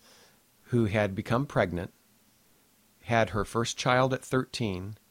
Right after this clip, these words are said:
and now was pregnant again at thirteen with her second child. Just stunning to think about that. And I do also know that in that case, the boyfriend was much older, um,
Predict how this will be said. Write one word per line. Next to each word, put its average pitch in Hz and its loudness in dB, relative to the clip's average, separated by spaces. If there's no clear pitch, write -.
and 101 -2
now 104 4
was 113 -2
pregnant 127 0
again 104 0
at 98 -4
thirteen 95 -6
with 104 -6
her 92 -6
second 95 -4
child. 85 -6
Just 131 0
stunning 104 0
to 107 -2
think 113 0
about 90 -2
that. 90 -10
And 107 0
I 107 2
do 123 2
also 113 4
know 107 4
that 104 -2
in 95 0
that 98 0
case, 104 -4
the 101 -2
boyfriend 101 0
was 90 -6
much 110 2
older, 104 -2
um, 95 -8